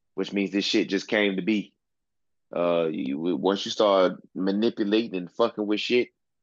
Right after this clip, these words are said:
you know, that's when you get bad things. You get serpents, you get, uh, Adam, Adam and Eve eating apples and shit. Can't fuck with shit. You gotta just let things be.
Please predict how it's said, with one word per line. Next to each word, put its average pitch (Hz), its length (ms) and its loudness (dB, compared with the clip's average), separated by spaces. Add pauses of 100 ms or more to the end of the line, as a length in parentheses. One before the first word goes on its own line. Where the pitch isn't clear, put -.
(280)
you 90 120 -6
know, 85 260 -4
that's 92 200 0
when 90 120 -4
you 87 60 -10
get 95 200 -4
bad 92 280 2
things. 92 340 0
You 90 80 -6
get 95 180 2
serpents, 104 480 0
you 95 80 -8
get, 90 320 2
uh, 87 260 4
Adam, 95 420 0 (400)
Adam 95 240 -2
and 95 80 -4
Eve 98 220 0
eating 95 200 -2
apples 87 380 -2
and 78 120 -8
shit. - 300 -2 (720)
Can't 104 180 0
fuck 120 240 4
with 92 100 2
shit. 87 300 0
You - 120 -14
gotta 92 160 4
just 85 140 -10
let 95 180 0
things 98 260 0
be. 95 240 -2